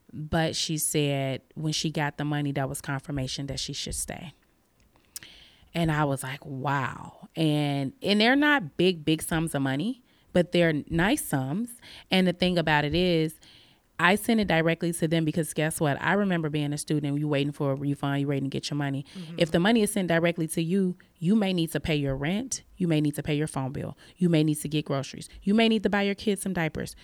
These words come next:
Speaker 1: You may need to buy lunch that day.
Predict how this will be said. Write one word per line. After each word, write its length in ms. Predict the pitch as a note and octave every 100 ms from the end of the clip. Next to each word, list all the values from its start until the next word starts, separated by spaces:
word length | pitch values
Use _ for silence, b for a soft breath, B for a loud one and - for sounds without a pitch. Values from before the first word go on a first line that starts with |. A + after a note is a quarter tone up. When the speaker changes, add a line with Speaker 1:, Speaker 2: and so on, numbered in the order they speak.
| B
Speaker 1:
You 280 | - E3 G3
may 220 | A#3+ A3 G#3+
need 220 | G#3 G3+
to 100 | F#3
buy 260 | D#3+ E3+ F3
lunch 420 | D3+ F3 E3+ -
that 240 | C#3 C3
day. 340 | - D#2+ -